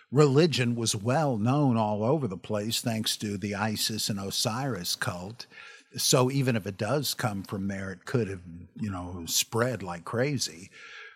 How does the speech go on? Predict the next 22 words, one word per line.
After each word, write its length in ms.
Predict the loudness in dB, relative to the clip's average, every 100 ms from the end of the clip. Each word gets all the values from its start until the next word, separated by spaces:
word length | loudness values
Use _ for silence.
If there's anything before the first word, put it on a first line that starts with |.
| _ -6
Uh, 200 | -2 -2 0
and, 400 | 2 4 4 2
um, 480 | 4 2 0 -8 -12 _ _ _ _ _ _ _ _ _ _ -6
uh, 400 | -4 2 2 2
and, 320 | 4 4 2 4
uh, 260 | 4 2 2
it, 420 | 2 2 -2 4
uh, 380 | 6 6 4 0 -6 -14 _ _ -10
but 340 | 2 8 8 6
it, 220 | 2 2
it 200 | 2 0
might 280 | 4 4 4
just 340 | 2 0 0 0
be 140 | 2
a 80 | 2
natural 680 | 2 2 0 -2 -2 -2 -4 -4
metaphor, 1000 | 0 2 2 0 -4 -6 -6 -8 -12 -14 -18 -20 -20 -18 -4
uh, 200 | 0 0
for 220 | -2 -4
that. 460 | -2 -6 -6 -8 -10 -4
And, 340 | -2 0 -2
uh, 420 | -2 -4 -4 -6